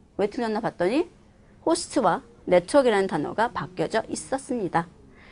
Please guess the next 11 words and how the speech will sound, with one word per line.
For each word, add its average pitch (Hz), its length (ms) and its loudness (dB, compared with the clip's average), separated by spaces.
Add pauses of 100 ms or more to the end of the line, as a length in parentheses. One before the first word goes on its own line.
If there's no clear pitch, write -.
(180)
바로 202 260 6
D 233 180 0
클래스 254 560 8
일일일 269 600 6
영으로 190 320 8
시작하고 220 580 6
멀티캐스트 202 680 4
주소라고 170 600 0
돼 196 180 2
있는 175 240 0 (240)
요것이 175 380 -2